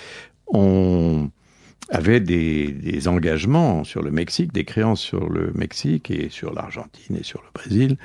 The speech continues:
qui allaient très au-delà de leur capital. Et donc, s'il avait fallu, euh, passer en perte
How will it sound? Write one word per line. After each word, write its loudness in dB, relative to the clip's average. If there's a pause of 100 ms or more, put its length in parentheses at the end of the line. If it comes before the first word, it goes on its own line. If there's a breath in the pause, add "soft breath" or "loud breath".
(440 loud breath)
qui 6 (100)
allaient 6
très 2
au-delà 4 (520 soft breath)
de 2
leur 4
capital. -2 (840 loud breath)
Et 2
donc, 4
s'il 4
avait 4
fallu, -2 (1500 loud breath)
euh, 0
passer 2
en -2
perte 0